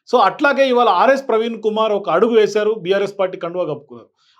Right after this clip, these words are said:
అప్పటి నుంచి ఆయనకి తెలంగాణ మొత్తం వ్యతిరేక పవనాలు వీస్తున్నాయి. మొన్నటిదాకా దళిత ఉద్యమ నాయకుడిగా ఆయన అందరూ కీర్తించారు,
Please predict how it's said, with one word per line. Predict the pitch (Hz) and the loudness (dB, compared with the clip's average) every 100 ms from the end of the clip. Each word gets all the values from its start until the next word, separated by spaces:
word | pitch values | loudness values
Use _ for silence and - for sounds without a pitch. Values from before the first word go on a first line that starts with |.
| 143 | -4
అప్పటి | 190 285 294 269 | 0 2 0 0
నుంచి | 254 240 285 | -4 0 0
ఆయనకి | 233 226 | 0 -2
తెలంగాణ | 214 202 240 247 240 240 | -2 -2 0 -2 -2 -2
మొత్తం | 226 220 254 | -6 -4 -2
వ్యతిరేక | 220 202 240 226 | -2 0 0 -2
పవనాలు | 208 202 208 | -4 -4 -6
వీస్తున్నాయి. | 202 185 139 117 _ _ _ _ _ - | -8 -10 -14 -20 _ _ _ _ _ -8
మొన్నటిదాకా | 156 226 269 269 262 262 269 277 - _ _ _ _ _ _ _ _ _ _ 175 | -4 0 0 4 2 4 0 0 -6 _ _ _ _ _ _ _ _ _ _ _
దళిత | 156 147 180 208 247 | -12 -2 -2 2 2
ఉద్యమ | 220 - 175 220 233 | 2 -2 -2 0 0
నాయకుడిగా | 214 208 220 220 220 | 0 -2 0 0 0
ఆయన | 214 196 | 0 -2
అందరూ | 190 214 208 | -4 -4 -4
కీర్తించారు, | 202 214 202 202 202 220 | -10 -8 -6 -4 -2 -4